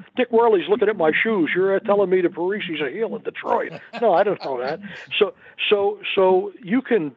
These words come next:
bet your life that in every arena there was a wrestling match. The guys in that dressing room were saying, "Did you hear? Did you hear?" And many, many times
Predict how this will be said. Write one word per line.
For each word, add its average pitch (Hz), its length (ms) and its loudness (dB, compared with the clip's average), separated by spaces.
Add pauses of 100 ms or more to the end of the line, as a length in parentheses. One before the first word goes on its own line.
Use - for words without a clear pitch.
bet 196 260 0
your 190 240 0
life 170 420 2 (800)
that 147 300 0 (200)
in 151 260 -2
every 185 420 2
arena 175 460 2
there 151 160 4
was 147 180 -2
a 143 60 -2
wrestling 143 460 -2
match. 127 240 -4 (580)
The 131 80 -4
guys 165 300 2
in 165 120 -2
that 156 160 0
dressing 147 420 -2
room 127 240 -2
were 127 180 -2
saying, 127 380 -4 (100)
"Did 127 180 -8
you 151 120 -6
hear? 127 400 -6 (600)
Did 131 180 -8
you 151 160 -2
hear?" 143 240 2 (280)
And 156 400 0 (120)
many, 151 480 0
many 185 260 2
times 175 480 2